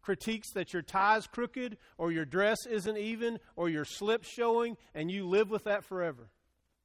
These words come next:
Am I right? It's called the human condition, because we're seeking an approval somewhere we're not supposed to seek approval, right?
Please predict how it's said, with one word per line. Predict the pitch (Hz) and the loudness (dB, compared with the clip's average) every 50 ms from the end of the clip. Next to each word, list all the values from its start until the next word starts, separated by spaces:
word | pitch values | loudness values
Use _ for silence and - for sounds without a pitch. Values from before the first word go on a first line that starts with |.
| _ _ _ _ _ _ _ _ _ _ _ _ - | _ _ _ _ _ _ _ _ _ _ _ _ -8
Am | 156 156 | -2 0
I | 165 160 | 2 4
right? | 160 165 175 190 233 254 - _ _ _ _ _ _ _ _ _ _ _ _ _ _ _ _ _ _ _ _ _ _ _ _ - | 4 4 4 4 2 0 -6 _ _ _ _ _ _ _ _ _ _ _ _ _ _ _ _ _ _ _ _ _ _ _ _ -8
It's | 180 - | -6 -2
called | - 220 220 220 190 | 0 2 2 2 0
the | 208 | -2
human | 165 226 233 220 214 202 | -2 -2 0 0 0 0
condition, | - 196 185 185 196 196 - - - 113 104 _ _ _ _ _ _ _ _ _ _ _ _ _ - | 0 -2 0 2 2 2 2 0 -10 -20 -20 _ _ _ _ _ _ _ _ _ _ _ _ _ -4
because | 190 185 - 226 214 165 | -4 2 4 4 4 4
we're | 180 208 202 | 4 2 2
seeking | - - - 277 285 269 - 277 254 240 | 2 0 -2 0 0 0 0 -2 0 0
an | 214 190 | 0 0
approval | 180 - - - - 285 285 269 208 190 180 180 185 - - _ _ _ _ | 0 -4 -4 -2 0 2 4 4 4 2 0 0 -2 -4 -6 _ _ _ _
somewhere | - - - 269 277 269 247 226 214 208 202 208 208 | -10 2 6 6 6 6 6 6 6 8 6 6 4
we're | 196 208 214 | 4 4 4
not | 214 220 220 196 | 4 4 2 0
supposed | - - 208 - - 220 214 202 - - | -2 -6 -6 0 2 2 2 2 0 -6
to | - 196 | -14 -12
seek | - - 220 202 190 - - | -8 -6 -6 -6 -6 -8 -14
approval, | 208 - - 226 220 202 165 131 127 - _ _ _ _ _ _ _ _ _ _ _ _ _ _ _ _ _ | -14 -10 -6 -4 -4 -4 -6 -8 -14 -20 _ _ _ _ _ _ _ _ _ _ _ _ _ _ _ _ _
right? | - 156 180 220 254 | 0 2 4 4 2